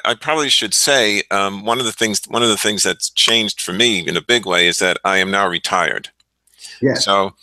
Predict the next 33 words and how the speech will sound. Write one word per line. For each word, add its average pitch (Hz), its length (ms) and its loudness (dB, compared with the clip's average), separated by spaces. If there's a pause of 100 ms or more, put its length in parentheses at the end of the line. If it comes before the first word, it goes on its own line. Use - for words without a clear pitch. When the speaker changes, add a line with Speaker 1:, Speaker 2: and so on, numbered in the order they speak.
(440)
Speaker 1:
but 117 280 2
the 110 80 -6
reason 160 360 2
that 117 120 2
I 107 120 4
am 98 180 2
retired 92 540 2
at 101 160 0
such - 300 2
a 113 60 0
relatively 117 680 0
young 95 260 0 (160)
age, 92 640 -2 (680)
one 107 200 0
of 113 80 -2
the 101 80 -6
reasons 95 520 0
was 85 380 0
I 90 120 0
just 95 280 0
couldn't 98 400 -2 (220)
keep - 260 -2
up 98 180 2
with 95 140 -4
all 95 220 0
of 95 80 -2
the 95 60 -8
changes. 104 680 0 (200)
Um, 87 320 -2 (180)
and 95 380 -2 (540)
the 101 100 0
last 120 480 2
big 95 360 0